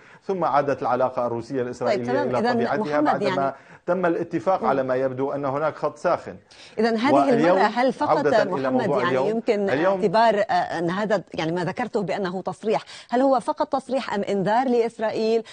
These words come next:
Speaker 2: وأكثر اتهام بأنها تتحصن، يعني، ب-، آه، ربما، آه، المجال الجوي الذي تعمل به الطائرات المدنية بشكل من الأشكال؟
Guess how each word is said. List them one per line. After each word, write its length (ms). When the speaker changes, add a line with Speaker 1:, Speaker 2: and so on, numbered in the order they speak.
Speaker 2:
وأكثر 540
اتهام 360
بأنها 360
تتحصن، 720
يعني، 340
ب-، 240
آه، 180
ربما، 360
آه، 400
المجال 600
الجوي 440
الذي 300
تعمل 340
به 200
الطائرات 440
المدنية 520
بشكل 340
من 120
الأشكال؟ 380